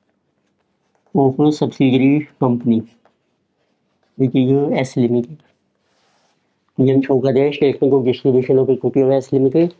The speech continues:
इसमें देखो पहले हम शो करेंगे equity, so as on date of acquisition।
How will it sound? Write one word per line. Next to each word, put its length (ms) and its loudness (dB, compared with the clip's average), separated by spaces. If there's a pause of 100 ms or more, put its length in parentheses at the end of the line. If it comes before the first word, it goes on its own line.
इसमें 200 0
देखो 260 0 (240)
पहले 220 2
हम 120 -2
शो 180 0
करेंगे 440 0
equity, 340 -2 (1600)
so 140 0 (140)
as 240 0
on 200 2 (300)
date 280 0
of 140 -4 (120)
acquisition। 640 -2